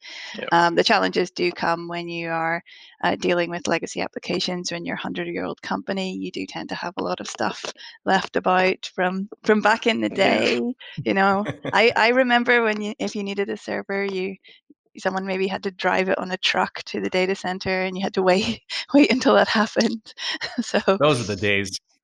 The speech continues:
Speaker 3: <laughs>
Speaker 1: Yeah.
Speaker 3: Um,
Speaker 1: But, uh,
Speaker 3: so
Speaker 1: I
Speaker 3: what
Speaker 1: think
Speaker 3: about
Speaker 1: from, from a s-
Speaker 3: Oh, sorry, go ahead.
Speaker 1: No, it's, it's, it's really, you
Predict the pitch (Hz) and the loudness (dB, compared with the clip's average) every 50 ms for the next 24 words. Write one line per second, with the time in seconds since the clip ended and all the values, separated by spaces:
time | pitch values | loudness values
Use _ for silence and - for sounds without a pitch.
0 | _ _ - 160 160 - - 160 - - 165 - - - - - - - - 127 | _ _ -2 -2 0 0 -2 -4 -2 0 0 2 4 4 4 4 4 2 -4 -6
1 | - - - 277 - _ - - - 143 - - - 247 269 269 254 233 185 143 | -6 -6 -6 -6 -6 _ -4 0 2 4 4 4 2 0 -4 -6 -6 -6 -6 -6
2 | - - - - 151 147 143 135 131 131 147 143 135 143 135 135 131 131 127 135 | -6 -8 -2 2 6 6 6 6 4 4 4 4 6 6 8 8 8 8 8 8
3 | 135 135 233 277 311 262 - 233 214 202 180 151 147 143 127 - 139 135 131 - | 8 8 8 6 6 6 6 6 6 6 4 2 -2 -4 -4 -2 0 0 0 0
4 | - - 151 143 - 175 156 151 143 127 117 117 - _ _ _ _ _ _ _ | -2 -2 -2 0 0 0 0 0 0 0 -2 -4 -8 _ _ _ _ _ _ _
5 | _ - 160 165 165 156 - - 147 147 - - 151 147 - - 156 165 175 170 | _ 2 4 6 6 6 4 2 0 -2 0 0 -2 -2 0 2 2 4 4 2
6 | 151 | 2